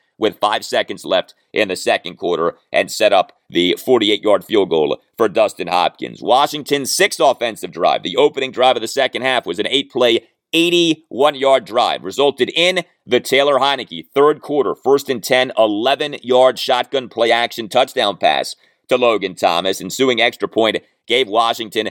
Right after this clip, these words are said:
a sixteen thirteen lead. First snap of the drive, Heinicke, first and ten, five-yard under center play action scramble. Second snap of the drive, Heinicke, second and five, eleven-yard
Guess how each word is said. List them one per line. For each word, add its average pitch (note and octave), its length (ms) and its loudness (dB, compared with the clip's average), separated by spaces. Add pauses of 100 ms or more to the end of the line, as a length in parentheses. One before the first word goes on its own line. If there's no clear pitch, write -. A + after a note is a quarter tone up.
(140)
a G#2+ 120 2
sixteen B2+ 520 -4
thirteen B2+ 500 -2
lead. C#3+ 340 0
First C#3 220 2
snap D3 260 -2
of A2+ 60 -10
the G#2+ 60 -6
drive, D#2+ 320 -6 (320)
Heinicke, C3 480 -4
first C#3 240 2
and B2+ 140 -8
ten, C3 260 -2
five-yard A#2+ 680 -2 (140)
under A#2+ 280 -2
center B2 260 -4
play A2+ 240 0
action A#2+ 360 -2
scramble. D#2 440 -6
Second - 320 -4
snap G#2+ 260 -4
of - 60 -12
the F2+ 40 -10
drive, F2 260 -2
Heinicke, A#2 380 -4
second C3+ 380 -4
and G2+ 100 -14
five, A#2+ 260 0
eleven-yard A#2+ 920 -2